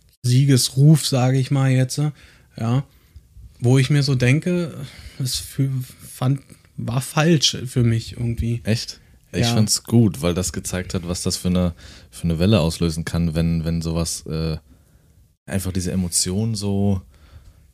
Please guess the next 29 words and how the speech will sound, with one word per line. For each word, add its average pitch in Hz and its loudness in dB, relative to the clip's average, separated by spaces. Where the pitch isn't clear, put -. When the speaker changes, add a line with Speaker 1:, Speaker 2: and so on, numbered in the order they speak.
Speaker 2:
getragen 107 -2
werden, 85 -2
weil 82 -4
für 98 0
Irland 131 -2
war 95 -2
das, 101 -2
ähm, 90 -4
das 92 -2
erste 107 0
Mal, 107 2
dass 104 -2
die 101 -2
an 98 4
so 92 2
einem 90 0
großen 95 -4
Turnier 98 -2
so 101 -2
richtig 95 -6
teilgenommen 92 -2
Speaker 1:
Ja. - 0
Speaker 2:
haben 95 2
und 85 0
auch 85 -2
so 82 -6
weit 92 0
gekommen 85 -6
sind. 104 -4